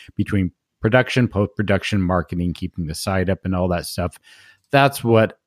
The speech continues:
I'm hoping, you know, this will help with. And I'll, I'll create a little profile for each person. So again, it's kind of a,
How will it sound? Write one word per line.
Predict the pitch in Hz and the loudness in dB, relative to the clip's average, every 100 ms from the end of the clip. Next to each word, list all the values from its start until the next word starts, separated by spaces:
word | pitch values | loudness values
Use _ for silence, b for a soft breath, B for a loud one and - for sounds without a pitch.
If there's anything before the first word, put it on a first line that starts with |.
| _ _ | _ _
I'm | - 107 98 | -6 -2 -2
hoping, | 78 104 98 107 95 90 - - | 2 2 2 2 2 0 -4 -12
you | 95 | -10
know, | 85 85 | -8 -6
this | 98 - | -4 -4
will | 98 87 | -2 -4
help | 76 90 98 101 - | -4 -2 0 0 -2
with. | 87 82 78 - - b b b b | -6 -4 -6 -8 -20 b b b b
And | 147 147 151 | 2 2 2
I'll, | 139 165 170 | 2 4 4
I'll | 143 151 | 4 2
create | - 160 147 | 2 2 4
a | |
little | 120 120 | 4 2
profile | - 110 104 110 107 113 | 2 -2 0 2 2 0
for | - | -2
each | 117 117 - | -4 -4 -8
person. | 101 98 135 | -8 -6 -6
So | 123 165 151 | -2 0 0
again, | 147 135 175 165 | 0 0 2 2
it's | 123 - | 0 -4
kind | - 139 139 | -4 -2 0
of | 131 | 2
a, | 120 113 | 4 2